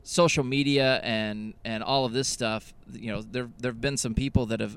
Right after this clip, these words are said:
have suggested this as a, as a possible treatment strategy, uh, throughout this whole thing, and they were vilified. And, you know, I, I know a, a good friend of mine, he was reported to the, uh, to his medical board out in the state of Nevada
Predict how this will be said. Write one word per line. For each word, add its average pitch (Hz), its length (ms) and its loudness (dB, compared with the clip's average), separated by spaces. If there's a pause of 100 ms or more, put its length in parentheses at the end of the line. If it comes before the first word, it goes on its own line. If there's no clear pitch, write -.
have 107 260 -8
suggested 123 760 0
this 120 260 -2
as 104 160 -4
a, 107 280 0
as 107 140 -4
a 107 40 -2
possible 110 480 0
treatment 127 380 -2
strategy, 110 600 2 (680)
uh, 110 300 -6
throughout 123 520 4 (220)
this 117 220 0
whole 123 340 2 (560)
thing, 139 520 2 (120)
and 117 680 0
they 127 180 4
were 123 140 6
vilified. 127 920 4
And, 110 680 -2 (360)
you 120 100 -2
know, 110 100 2
I, 131 300 4
I 117 120 0
know 123 260 2
a, 123 80 -2
a 117 120 0
good 120 200 2
friend 147 200 2
of 135 60 0
mine, 131 240 2
he 135 120 2
was 113 180 2
reported 131 500 6
to 123 260 0
the, 113 320 0
uh, 107 220 0
to 123 120 -2
his 104 120 2
medical 127 320 2
board 117 300 6
out 117 100 2
in 107 60 -6
the 104 60 -2
state 123 260 -2
of 101 100 -4
Nevada 120 540 2